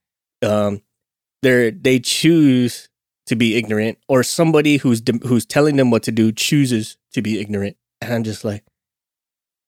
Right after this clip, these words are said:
like, the, it, it says what it says. I mean, unless, like, the risk assessment is so minuscule that the chances of failure is, like,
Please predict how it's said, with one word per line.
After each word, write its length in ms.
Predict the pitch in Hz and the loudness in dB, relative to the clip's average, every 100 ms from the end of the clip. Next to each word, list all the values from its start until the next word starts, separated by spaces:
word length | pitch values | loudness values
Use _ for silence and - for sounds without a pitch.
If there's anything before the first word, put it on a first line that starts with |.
| - | -6
like, 200 | 117 104 | -4 0
the, 220 | 143 - - | 0 0 -6
it, 240 | 117 110 _ _ _ _ | -6 -6 _ _ _ _
it 120 | 120 | -12
says 240 | - 165 151 | -2 0 0
what 140 | 110 | -2
it 80 | 110 | -2
says. 440 | - 147 110 - _ | 0 2 0 -4 _
I 60 | 127 | -4
mean, 200 | 113 101 _ _ _ _ _ _ - | -4 -6 _ _ _ _ _ _ -4
unless, 380 | 120 143 160 - | 2 4 2 2
like, 260 | 131 107 _ _ | 2 0 _ _
the 100 | 117 | -4
risk 300 | 113 143 - | 2 0 0
assessment 500 | 139 120 123 139 117 | 0 0 0 0 -2
is 140 | 110 | -4
so 280 | - - 131 | -4 2 4
minuscule 540 | 131 123 131 - 139 135 | 4 4 2 0 0 0
that 320 | 117 101 - _ _ _ | 0 -2 -6 _ _ _
the 80 | - | -6
chances 360 | 104 120 120 123 | -2 -2 -2 -2
of 100 | 110 | -2
failure 320 | - 120 120 | 0 2 2
is, 140 | 110 | 0
like, 220 | 110 101 | -2 -6